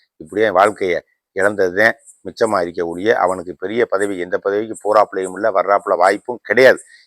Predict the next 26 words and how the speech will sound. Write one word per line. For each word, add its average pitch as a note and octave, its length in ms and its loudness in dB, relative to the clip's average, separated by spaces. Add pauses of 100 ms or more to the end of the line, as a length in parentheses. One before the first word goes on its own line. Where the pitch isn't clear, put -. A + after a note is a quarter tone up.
இவன் F#2 160 -6
கேட்க G#2+ 240 2
போறதும் A#2 280 2
இல்ல, C3+ 140 4
அவன் C#3 140 6
கொடுக்க D#3 280 -2
போறதும் A#2 300 0
இல்ல, F#2+ 140 -8
அப்படியே A#2 320 2
ஆயிப்போச்சு. F#2+ 240 -8 (220)
ஆக C#3 200 8
மொத்தம் C#3 300 2
பண B2+ 160 4
வசதி B2+ 460 2 (460)
தலைமைக்கு A#2 400 4
அவசியம் A2 340 4
தேவைப்படுது, G2 580 0
ஒரு G2 180 2
அறிமுகம் A2+ 320 2
தலைமைக்கு G2+ 380 0
தேவைப்படுது. G#2 200 -4
பார்த்தா D#3 260 2
அவங்க C#3+ 140 4
பாட்டுக்கு D3+ 260 4
பண்ணிக்கிட்டே D3+ 200 -2
இருக்காங்க. B2 360 4